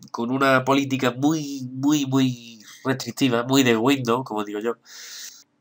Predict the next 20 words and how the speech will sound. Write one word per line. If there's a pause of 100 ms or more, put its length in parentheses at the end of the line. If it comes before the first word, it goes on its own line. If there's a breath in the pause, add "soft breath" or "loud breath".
(460)
Bueno,
después
de
ochenta
mil
intentos,
Maneja
al
final
pone, (460)
pone (840 soft breath)
la
contraseña
bien. (140)
En
fin, (580 loud breath)
eh,
ponerle
números
y